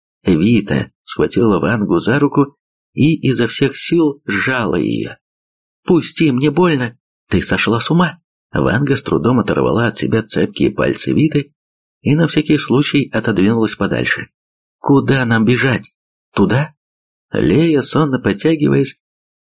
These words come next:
подошла к обрыву крутого берега и вытянула руку. Ванга посмотрела в указанном направлении,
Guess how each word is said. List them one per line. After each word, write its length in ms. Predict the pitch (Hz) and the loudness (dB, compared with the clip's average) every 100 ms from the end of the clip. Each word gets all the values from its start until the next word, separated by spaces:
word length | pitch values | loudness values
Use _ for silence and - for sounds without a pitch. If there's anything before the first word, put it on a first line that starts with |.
| _ | _
подошла 400 | 92 92 - 156 | -2 0 0 0
к 100 | 101 | -2
обрыву 420 | 87 87 131 113 | -2 0 0 0
крутого 400 | - 107 92 85 | -2 0 2 2
берега 400 | 127 170 143 143 | 2 0 0 -2
и 180 | - 151 | -2 -4
вытянула 480 | 127 - 113 90 | -2 -2 0 2
руку. 380 | 78 60 - - - _ _ | 0 -2 -4 -12 -12 _ _
Ванга 440 | - 69 123 113 | -2 0 0 -2
посмотрела 580 | - - 65 69 90 107 | -4 -4 -4 0 2 2
в 60 | 80 | 0
указанном 480 | 78 78 71 53 52 | -2 -2 -2 -4 -4
направлении, 720 | - 64 90 156 156 147 - | -2 -2 2 0 -2 -6 -8